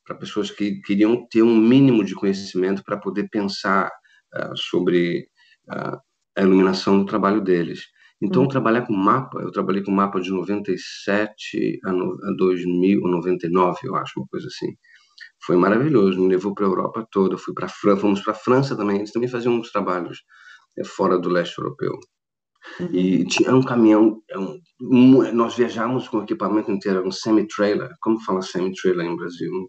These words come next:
Speaker 1: português?
Speaker 2: semi-trailer. <laughs>
Speaker 1: <laughs> Semi-trailer, então tá aí. Tinha um,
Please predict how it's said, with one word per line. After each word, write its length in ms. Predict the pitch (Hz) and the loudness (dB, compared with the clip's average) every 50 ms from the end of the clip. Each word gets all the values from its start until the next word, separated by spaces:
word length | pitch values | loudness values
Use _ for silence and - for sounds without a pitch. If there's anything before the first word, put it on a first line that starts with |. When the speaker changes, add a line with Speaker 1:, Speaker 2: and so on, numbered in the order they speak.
| _ _ - | _ _ -4
Speaker 1:
português? 180 | 254 262 - | -2 -2 0
Speaker 2:
semi-trailer. 840 | - - 269 285 285 302 - - - 220 220 220 220 226 247 254 - | 2 2 4 4 2 0 -2 -2 -2 0 2 2 2 2 0 0 0
<laughs> 600 | - 370 359 - - 320 - _ 302 - - - | 0 0 0 0 -2 -6 -6 _ -10 -10 -4 -2
Speaker 1:
<laughs> 440 | - 135 - - - - - - - - - - - | -2 0 2 0 0 -2 -4 -10 -14 -20 -20 -8 0
Semi-trailer, 580 | 131 147 151 156 131 120 147 143 135 123 104 101 | 2 4 4 4 4 2 2 2 2 2 0 0
então 220 | 98 - 127 127 | -2 -2 -2 -2
tá 100 | - 156 | 0 0
aí. 220 | 147 104 95 - - _ - - _ _ - - | -2 -2 -2 -4 -8 _ -20 -20 _ _ -20 -6
Tinha 160 | - 117 117 113 | -2 0 0 0
um, 100 | - | 0